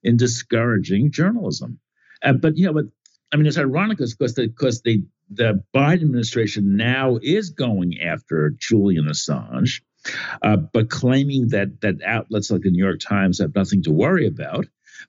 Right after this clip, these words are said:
But yet this Timothy Burke, uh, indictment suggests something very different, which is that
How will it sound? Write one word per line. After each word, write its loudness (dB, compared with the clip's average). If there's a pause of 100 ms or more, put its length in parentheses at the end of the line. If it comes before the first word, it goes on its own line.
(120)
But 0
yet 0
this 0
Timothy 0
Burke, -2 (460)
uh, 2
indictment 0
suggests -2
something 2
very 2
different, -2
which 0
is 0
that 0